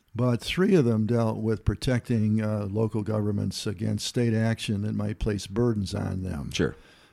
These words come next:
Speaker 1: And we've talked about two of them already. There is a, a third section, Section twenty-nine, which basically provides that if the state requires a local government to perform some kind of function or service,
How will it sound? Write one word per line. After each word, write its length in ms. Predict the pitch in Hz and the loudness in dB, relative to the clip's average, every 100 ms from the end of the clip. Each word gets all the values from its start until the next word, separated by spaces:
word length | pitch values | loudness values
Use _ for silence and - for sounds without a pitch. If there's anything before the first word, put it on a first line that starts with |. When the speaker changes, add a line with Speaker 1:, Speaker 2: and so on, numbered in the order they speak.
| _ | _
Speaker 1:
And 140 | 113 | -2
we've 140 | 110 107 | 0 0
talked 300 | 131 120 - | 0 0 0
about 380 | 104 104 101 - | -2 -2 -4 -4
two 220 | 131 117 | 0 0
of 80 | 104 | 0
them 120 | 104 | -2
already. 460 | 104 107 107 98 - _ - _ _ | -2 -2 -2 -4 -8 _ -20 _ _
There 180 | 135 147 | 4 6
is 160 | 143 131 | 6 6
a, 160 | 123 120 | 4 2
a 180 | 113 113 | -2 -2
third 300 | - 160 156 | 2 2 2
section, 420 | 143 117 - 107 | 2 2 0 -2
Section 380 | - 131 - 107 | 0 0 0 -2
twenty-nine, 840 | - 127 123 117 117 117 113 104 | 0 2 2 2 2 2 0 -2
which 340 | 98 - - - _ _ _ | -6 -8 -14 -16 _ _ _
basically 640 | 120 156 151 139 - 120 | 4 4 4 0 0 -2
provides 680 | 113 110 98 120 117 113 98 | 0 -2 0 0 2 0 -2
that 180 | 117 107 - - - - - | -4 -6 -8 -20 -20 -20 -4
if 180 | 123 123 | 0 0
the 120 | 120 | 0
state 480 | 107 - 165 180 - - | -2 2 4 4 4 0
requires 800 | 123 117 - 131 135 127 123 113 | 0 0 -2 0 4 4 4 2
a 100 | 110 | 0
local 380 | 107 117 110 110 | 2 2 0 -2
government 580 | 113 113 107 107 104 - | 0 0 0 0 -2 -4
to 100 | 104 | -6
perform 680 | 107 101 - 120 120 113 | -6 -6 -2 0 2 0
some 280 | - 123 117 | 0 0 0
kind 260 | - 113 104 | 0 0 -2
of 100 | - | -4
function 480 | - 117 - 113 | -2 -2 0 0
or 120 | 101 - | 0 -2
service, 640 | - 123 110 - - - | -2 0 0 -2 -10 -14